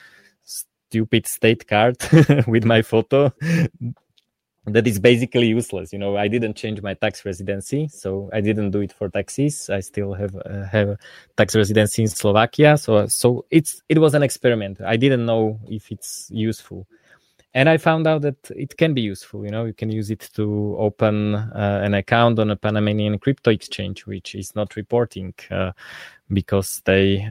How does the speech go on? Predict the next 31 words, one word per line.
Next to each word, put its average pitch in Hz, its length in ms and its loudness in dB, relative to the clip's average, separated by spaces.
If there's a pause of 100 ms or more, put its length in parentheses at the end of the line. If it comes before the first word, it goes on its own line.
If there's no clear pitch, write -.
only, 104 680 0
uh, 98 300 -2
take 107 240 0
Panamanian 101 520 0
residents, 123 540 0
so 107 160 -6
they 104 200 0
didn't, 104 580 -4
uh, 104 380 -2 (180)
build 107 240 2
interfaces 107 720 -2
for 101 120 -4
reporting 101 520 2
because 95 340 -10
they 98 160 0
don't 98 300 -2 (120)
have 104 220 -6
anyone 104 440 0
to 104 100 -12
report 127 640 0
to. 143 260 2 (600)
They 107 240 4
only 110 240 2
take 107 220 2
Panamanians. 110 560 0
So, 104 340 0 (840)
uh, 107 340 6 (540)
this 139 220 6
is 147 160 6
kind 131 200 6
of - 300 4